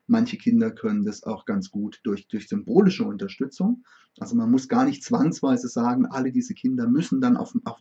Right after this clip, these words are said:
anschauungsbasiertes Material zurückgreifen. Manche Kinder können diese Zusammenhänge auch tatsächlich auf der symbolischen Ebene sich erschließen, aber natürlich immer erst dann, wenn diese Symbole für sie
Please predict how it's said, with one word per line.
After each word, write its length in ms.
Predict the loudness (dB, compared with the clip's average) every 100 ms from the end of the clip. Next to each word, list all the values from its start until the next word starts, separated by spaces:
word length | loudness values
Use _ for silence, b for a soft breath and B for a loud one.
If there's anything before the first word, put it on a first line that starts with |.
| -2
anschauungsbasiertes 1080 | 0 0 0 4 4 2 -4 -2 -2 -2
Material 500 | -4 -4 -4 0 0
zurückgreifen. 800 | 0 -4 -6 -8 -8 -6 -6 -10 -12 B B
Manche 320 | 0 2 2 -2
Kinder 320 | 0 0 0
können 340 | 0 2 4
diese 300 | 4 0 -4
Zusammenhänge 680 | -8 -6 -2 -2 -2 -2 -2
auch 160 | -6
tatsächlich 560 | -8 -6 -2 -2 -4 -6
auf 100 | -8
der 120 | -8
symbolischen 560 | -6 -4 -2 0 2 0
Ebene 420 | 0 0 0 -2 B B
sich 240 | 0 0 0
erschließen, 680 | -12 -6 -6 0 0 0 B B B B
aber 260 | -2 -2 -2
natürlich 460 | -4 -4 -2 -2 -2
immer 240 | -2 0
erst 280 | -4 -8 -4
dann, 320 | -2 -2 -6 _ -2
wenn 140 | 0
diese 200 | 0 -6
Symbole 640 | -8 -8 -2 2 2 2 -4
für 120 | -10
sie 340 | -8 -10 -12